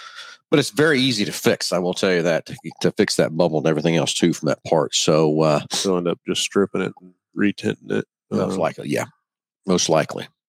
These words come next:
Speaker 1: He says it's factory. So, uh, no, there's, no one's put any tint on it, Andrew, you know, that you, that you know of.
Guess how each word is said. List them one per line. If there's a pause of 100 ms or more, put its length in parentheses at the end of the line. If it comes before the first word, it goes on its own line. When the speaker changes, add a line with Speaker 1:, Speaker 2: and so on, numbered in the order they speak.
(460)
Speaker 1:
He
says
it's
factory.
So,
uh, (760)
no,
there's,
no
one's
put
any
tint
on
it,
Andrew,
you
know, (100)
that
you,
that
you
know
of.